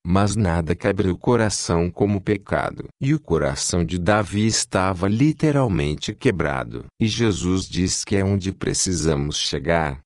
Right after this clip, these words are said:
para o lugar onde nós lamentamos sobre o nosso pecado. Tiago diz: "Aproximem-se de Deus." Tiago quatro, oito. Aproximem-se de Deus, e ele se aproximará de vocês.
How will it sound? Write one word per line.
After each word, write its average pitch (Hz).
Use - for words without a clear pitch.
para 87
o 90
lugar 80
onde 71
nós 85
lamentamos 90
sobre 95
o 92
nosso 85
pecado. -
Tiago 71
diz: -
"Aproximem-se 85
de 92
Deus." -
Tiago 69
quatro, -
oito. -
Aproximem-se 110
de 85
Deus, 71
e 107
ele 117
se 104
aproximará 82
de 78
vocês. -